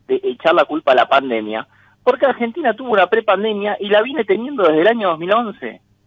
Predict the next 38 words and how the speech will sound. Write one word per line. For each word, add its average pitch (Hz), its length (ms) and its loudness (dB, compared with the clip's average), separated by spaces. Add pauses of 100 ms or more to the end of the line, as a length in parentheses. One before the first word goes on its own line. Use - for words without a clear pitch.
(480)
en 180 180 0
sus 190 280 -8
diferentes 208 560 0
grados, 180 460 2
pero 139 160 0
la 143 140 2
pandemia, 208 340 -4 (220)
y 180 80 -16
si 214 140 -10
no, 359 240 0 (100)
eh, 151 260 0
miremos 175 340 -2
los 139 100 -6
datos, 151 400 0
la 113 120 -2
cantidad 131 360 2
de 147 100 4
pymes 147 280 -10
que 110 120 -12
cerraron, 143 580 0 (380)
producimos 156 520 0
treinta 131 240 -4
y 123 40 0
tres 165 160 -6
por - 180 -4
ciento 143 240 -4
menos 139 220 0
de 120 80 0
leche 139 240 -6
que 120 80 -8
en 113 60 -10
el 120 100 -2
año 127 240 0
dos, 117 220 -4
eh, 117 260 -8 (320)
dos 117 200 -4
mil 123 160 -8
nueve. 156 540 2